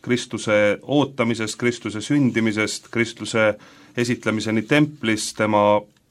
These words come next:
saatmiseni Kristust tema,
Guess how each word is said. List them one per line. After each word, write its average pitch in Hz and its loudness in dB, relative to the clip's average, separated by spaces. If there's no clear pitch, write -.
saatmiseni 110 0
Kristust - -6
tema, 110 0